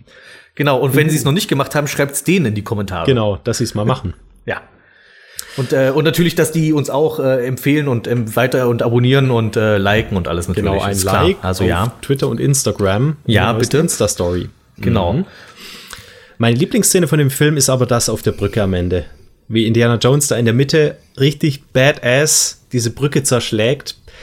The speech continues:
Speaker 2: Und auch da, da steigt dann die Musik auf einmal an und wieder alle runterfallen und unten sind schon die Krokodile. Das ist einfach schon, <laughs> finde ich, ein geiles Setup
Speaker 1: Ja.
Speaker 2: und eine geile Idee, das dann so aufzulösen.
Speaker 1: Aber du weißt auch schon, was kommt, sobald du die, sch-, ähm,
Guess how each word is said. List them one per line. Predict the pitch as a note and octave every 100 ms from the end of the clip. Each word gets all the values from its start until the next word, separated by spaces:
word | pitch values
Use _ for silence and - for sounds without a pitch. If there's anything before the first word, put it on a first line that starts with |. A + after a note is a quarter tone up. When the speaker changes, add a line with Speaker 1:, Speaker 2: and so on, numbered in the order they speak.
| - -
Speaker 2:
Und | B2
auch | -
da, | A#2+
da | C#3+
steigt | C3+ C3 B2+
dann | C3
die | A#2+
Musik | A#2+ D3+ D3
auf | C#3
einmal | C#3 C#3 C#3
an | B2 C3+ C#3+ C#3+
und | A#2+ A#2+ B2 A#2+ - - - -
wieder | A#2 B2 B2+
alle | C#3
runterfallen | C#3 D3 F3 E3 - C#3+ C#3+
und | C3+
unten | C#3 C#3 C3+
sind | C#3
schon | C3+ B2+
die |
Krokodile. | A#2+ B2+ B2+ A#2+ C3 C3+
Das | B2 B2
ist | G#2+
einfach | C3+ D3
schon, | C#3 B2+ A#2+ A#2 - B2
<laughs> | -
finde | - C#3+
ich, | C#3
ein | B2+
geiles | A#2 A#2+ D#3+ -
Setup | D3+ E3 B2 C#3 - - -
Speaker 1:
Ja. | G2+ G2+ - -
Speaker 2:
und | B2+
eine | B2+
geile | - A#2+ D#3
Idee, | C#3 C3 D3
das | D3+
dann | C#3+ A#2+
so | C3+
aufzulösen. | B2+ D3 - A#2+ G#2 G2 F#2+ F#2+ - -
Speaker 1:
Aber | - C#3+
du | A#2+
weißt | C#3 -
auch | -
schon, | E3
was | C#3+ -
kommt, | D#3 D#3+
sobald | A#2 B2+ B2+
du |
die, | B2 A#2+ B2
sch-, | - - -
ähm, | C3+ B2+ B2 B2 A#2+ A#2+